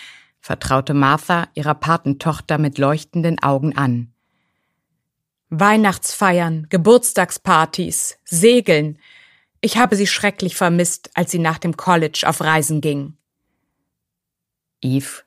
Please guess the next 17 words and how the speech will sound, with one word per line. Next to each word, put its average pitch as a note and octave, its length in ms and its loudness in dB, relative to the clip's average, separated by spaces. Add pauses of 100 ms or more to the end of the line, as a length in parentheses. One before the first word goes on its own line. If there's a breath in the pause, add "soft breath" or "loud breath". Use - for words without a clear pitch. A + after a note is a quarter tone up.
(100)
krauste C3 400 -4
die C3 120 -4
Stirn. B2+ 560 -2 (1040)
„Ich - 180 -8
wusste C#3+ 260 -2
gar C#3 240 4
nicht, C#3+ 380 -2
dass C3+ 160 -4
Nana C#3+ 360 0
gereist C#3 500 -2
ist. - 340 -6 (540)
Wohin E3 400 4
denn?“ C#3 320 0 (1040)
„Spanien, D3+ 800 0
Italien, C#3+ 640 0
Frankreich, D3 840 -2
Irland. D3 680 2